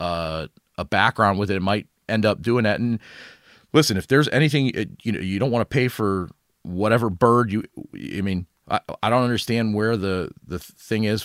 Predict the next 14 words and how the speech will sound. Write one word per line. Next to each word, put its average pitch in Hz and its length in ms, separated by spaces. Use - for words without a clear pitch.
coming 107 260
to 87 80
pay 107 240
for 90 140
whatever 95 300
bird 95 640
app 95 400
or 82 320
streaming 113 640
service 107 600
that 98 180
you 87 120
want, 110 400
but 90 200